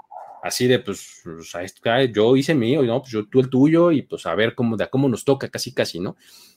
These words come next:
De hecho, por eso cuando sabían los de la N F L que al año próximo iba a sa-, iba ya a empezar operaciones la A F L, hicieron un, una cosa que hoy se conoce como el draft secreto, el secret draft, ¿no?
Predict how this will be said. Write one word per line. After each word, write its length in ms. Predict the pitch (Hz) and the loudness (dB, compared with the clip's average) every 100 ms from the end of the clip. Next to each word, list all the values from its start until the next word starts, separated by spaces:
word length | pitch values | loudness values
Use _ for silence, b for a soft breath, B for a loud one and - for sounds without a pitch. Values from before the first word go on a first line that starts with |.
| _ | _
De 100 | - | -2
hecho, 360 | 143 - 190 - | 2 4 4 4
por 140 | 131 127 | 2 4
eso 220 | 143 165 | 4 4
cuando 240 | 147 113 | 4 4
sabían 420 | 104 107 123 156 | 0 -2 2 2
los 140 | 160 113 | 2 0
de 80 | 101 | 0
la 100 | 107 | 2
N 140 | 135 | 2
F 200 | 131 113 | 2 0
L 300 | 117 110 - _ _ _ _ _ _ _ _ _ _ | 0 0 -4 _ _ _ _ _ _ _ _ _ _
que 80 | 135 | 0
al 160 | 113 123 | 2 4
año 260 | 190 208 | 4 4
próximo 520 | 165 185 - 135 92 _ _ _ | 4 2 4 0 -2 _ _ _
iba 380 | 160 202 233 165 | -4 2 4 2
a 40 | |
sa-, 280 | 107 - 104 | 0 -2 -4
iba 480 | 117 151 180 151 87 101 | -2 0 2 2 0 -2
ya 280 | 113 127 135 | 0 2 2
a 40 | |
empezar 400 | 117 95 98 120 | 0 -4 -4 -2
operaciones 560 | 127 104 90 - 110 98 | -2 -2 -4 -4 -6 -6
la 140 | 82 | -4
A 80 | 92 | -4
F 240 | 110 98 | -4 -4
L, 240 | 95 110 - b b b b b _ _ _ - | -2 -2 -6 b b b b b _ _ _ -2
hicieron 760 | 160 - 175 185 185 185 190 _ _ - | 0 2 6 8 8 6 4 _ _ -2
un, 340 | 175 175 175 165 | 2 2 0 0
una 220 | 165 165 | -2 -2
cosa 240 | 170 170 | -4 -4
que 100 | - | -4
hoy 80 | 151 | -2
se 120 | - | -2
conoce 280 | 139 120 139 | -2 -2 -4
como 300 | 143 135 143 | -2 0 -2
el 180 | 110 104 | -4 -4
draft 320 | 107 135 135 | 0 2 0
secreto, 640 | - 135 131 139 135 107 95 | 0 0 2 2 0 -2 -12
el 160 | 110 113 | -10 -8
secret 460 | - 156 156 131 | -6 -4 -2 -2
draft, 360 | 135 127 - - _ - - | -4 -6 -10 -20 _ -18 -8
¿no? 300 | 110 180 | -4 -6